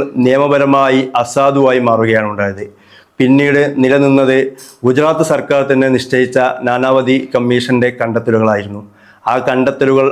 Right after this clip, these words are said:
അംഗീകരിക്കുകയല്ലാതെ മറ്റു നിവൃത്തികൾ ഇന്ത്യൻ നീതിന്യായ പീഠങ്ങൾക്കുണ്ടായിരുന്നില്ല. അതുകൊണ്ട് സുപ്രീം കോടതി അടക്കം നിശ്ചയിച്ച സ്പെഷ്യൽ ഇൻവെസ്റ്റിഗേഷൻ ടീം മോഡിയും ബി ജെ പി നേതാക്കളും ഗുജറാത്തിലെ മറ്റു ഭരണാധികാരികളും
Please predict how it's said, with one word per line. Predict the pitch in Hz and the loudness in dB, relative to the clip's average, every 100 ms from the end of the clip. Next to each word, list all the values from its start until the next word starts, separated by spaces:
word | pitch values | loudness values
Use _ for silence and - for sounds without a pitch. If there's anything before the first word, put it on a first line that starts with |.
| - | -2
അംഗീകരിക്കുകയല്ലാതെ | 123 127 135 139 139 135 135 127 131 127 - 123 | 0 2 2 2 0 0 0 2 2 2 0 0
മറ്റു | 120 147 139 | -4 -4 0
നിവൃത്തികൾ | 127 123 123 131 127 127 - | 2 2 0 0 0 -2 -4
ഇന്ത്യൻ | 123 123 135 131 | -2 0 0 0
നീതിന്യായ | 127 131 127 123 117 107 | 0 2 0 0 -2 -2
പീഠങ്ങൾക്കുണ്ടായിരുന്നില്ല. | 120 123 123 120 117 110 110 104 107 101 101 - _ - - 127 | -2 0 -2 -2 -2 -2 -2 -4 -8 -4 -4 -6 _ -20 -6 0
അതുകൊണ്ട് | 127 135 135 135 139 139 | 2 2 2 0 -2 -8
സുപ്രീം | - 110 139 143 147 139 | -10 -6 -2 0 2 2
കോടതി | 135 135 139 135 127 | 2 2 0 0 -2
അടക്കം | 120 123 139 135 127 | -2 -2 -2 0 -2
നിശ്ചയിച്ച | - 131 127 127 104 - - _ _ - | -2 0 0 0 -2 -4 -12 _ _ -12
സ്പെഷ്യൽ | - 127 160 151 147 | -4 -2 0 -2 0
ഇൻവെസ്റ്റിഗേഷൻ | 135 135 135 139 131 131 135 127 127 | 2 2 0 0 0 0 -2 -4 -2
ടീം | 120 - - - _ _ | -4 -4 -12 -20 _ _
മോഡിയും | 117 131 139 139 139 139 - - _ _ - 123 | 0 2 2 2 0 -2 -10 -20 _ _ -4 0
ബി | 127 131 | 2 2
ജെ | 143 139 | 2 2
പി | 139 | 0
നേതാക്കളും | 131 131 135 131 135 135 135 - _ | 2 2 0 0 0 0 -4 -14 _
ഗുജറാത്തിലെ | 127 127 135 135 135 131 | -2 0 0 0 0 0
മറ്റു | 127 131 135 | 0 -2 0
ഭരണാധികാരികളും | 131 139 135 139 139 131 127 131 131 | 0 0 2 2 2 2 2 2 0